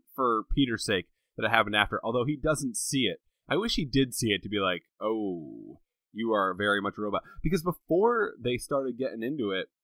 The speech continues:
he was like, uh, you know, "I, we've never met, if you know what I mean." Uh, he was very obviously, like, still thinking about his wife, and then so quickly he's like, uh,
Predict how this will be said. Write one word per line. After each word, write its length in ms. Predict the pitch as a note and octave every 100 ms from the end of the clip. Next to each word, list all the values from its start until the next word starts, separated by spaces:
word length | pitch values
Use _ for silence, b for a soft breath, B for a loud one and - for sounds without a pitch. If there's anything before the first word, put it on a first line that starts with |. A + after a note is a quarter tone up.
| _ _ -
he 120 | C#3
was 180 | C3+ -
like, 260 | A#2+ A2 G2+ _ _ _
uh, 400 | A2+ G#2+ F#2+ F2 - -
you 160 | B2+
know, 60 | B2+
"I, 160 | A#2+ A#2 -
we've 200 | A#2+ A#2+
never 240 | B2 A#2 G#2
met, 360 | G#2+ B2 G#2 _ _
if 180 | G#2+ -
you 80 | G#2+
know 140 | G2+
what 120 | F#2+
I 60 | G2
mean." 440 | G2 G2 G2 F#2+ - _ _ _ G#2+
Uh, 220 | G2 F2+ G#2
he 120 | C#3
was 140 | B2+ A#2+
very 220 | C3 C#3
obviously, 520 | B2 B2 A2+ A2+ A2+
like, 260 | G2+ F2+ -
still 300 | - - A2+
thinking 340 | - A2+ A2+ G#2+
about 300 | G#2 F#2+ G2+
his 180 | F2+
wife, 480 | F#2 F#2+ F#2+ F#2+ - _ _ _
and 180 | A#2 A#2+
then 180 | C3+ C#3
so 480 | - - - C#3+ C3
quickly 440 | - C3 A#2+ G#2
he's 180 | G2+ G2
like, 220 | G2+ F2+ _ _
uh, 120 | -